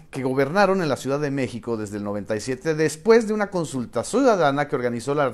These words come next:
la Fundación Arturo Rosenbluth. La Fundación Arturo Rosenbluth fue la que en el noventa y tres hizo una consulta ciudadana en la Ciudad de México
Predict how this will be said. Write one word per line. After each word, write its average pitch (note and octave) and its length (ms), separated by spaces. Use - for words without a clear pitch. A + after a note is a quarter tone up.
la A2 120
Fundación A#2 400
Arturo C#3+ 380
Rosenbluth. F3 640
La C#3 120
Fundación D#3 380
Arturo G#3 420
Rosenbluth F#3 540
fue F3 360
la C#3 140
que B2+ 120
en A#2 240
el E3+ 200
noventa A3+ 640
y F#3 140
tres - 580
hizo B2 280
una A2 220
consulta A#3 680
ciudadana B2 640
en G#2 180
la G#3 160
Ciudad G#3 280
de D3 120
México G#2+ 580